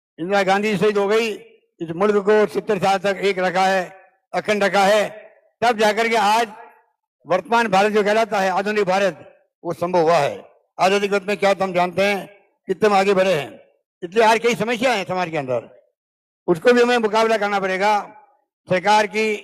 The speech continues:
जब इच्छा शक्ति है, युवाओं में अच्छा माहौल बना रहे, ये मैं आपसे अपील करना चाहूँगा, उसमें आप सब लोग अपनी भागीदारी निभाएं।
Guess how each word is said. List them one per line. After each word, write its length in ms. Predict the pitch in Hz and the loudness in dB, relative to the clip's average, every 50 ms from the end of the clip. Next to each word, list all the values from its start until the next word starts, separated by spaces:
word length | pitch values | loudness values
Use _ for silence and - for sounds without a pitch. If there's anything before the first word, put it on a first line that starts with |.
| - - _ - - | -14 -20 _ -2 0
जब 120 | 196 190 | 0 2
इच्छा 220 | 185 - 240 240 | 2 2 2 2
शक्ति 280 | 202 196 175 - 190 180 | 2 2 -2 -2 -4 -2
है, 160 | 160 165 170 170 165 - - - _ _ _ _ _ _ | 0 0 0 -2 -4 -8 -18 -20 _ _ _ _ _ _
युवाओं 300 | - 143 185 214 233 240 | -4 0 2 4 4 4
में 100 | 240 240 | 4 2
अच्छा 200 | 220 190 - 226 | 0 0 0 -2
माहौल 220 | 208 190 185 202 208 | -2 0 -2 -2 -2
बना 220 | 185 185 190 190 190 | -2 -2 0 0 0
रहे, 220 | 180 165 185 214 214 202 - - - _ _ _ _ - | 2 2 2 0 -2 -4 -8 -20 -20 _ _ _ _ 0
ये 120 | 180 208 | 0 0
मैं 120 | 202 202 | 2 2
आपसे 200 | 196 185 160 180 | 0 0 0 -2
अपील 200 | 185 175 196 202 190 | -2 -2 -2 -2 -2
करना 160 | 185 175 175 | -2 -4 -4
चाहूँगा, 340 | 160 175 160 160 180 202 202 190 180 - - - _ _ _ _ - | -4 -4 -4 0 2 2 2 2 0 -6 -18 -20 _ _ _ _ -4
उसमें 240 | 190 190 170 214 208 | -2 0 2 2 2
आप 100 | 202 165 | 2 2
सब 140 | 196 208 | 0 0
लोग 140 | 202 208 208 | 2 0 0
अपनी 140 | 196 202 202 | 0 -2 -2
भागीदारी 360 | 180 165 170 180 196 208 202 196 | -2 -2 0 0 0 0 0 0
निभाएं। 440 | 190 180 202 214 208 185 151 120 | 0 0 2 2 2 0 -2 -6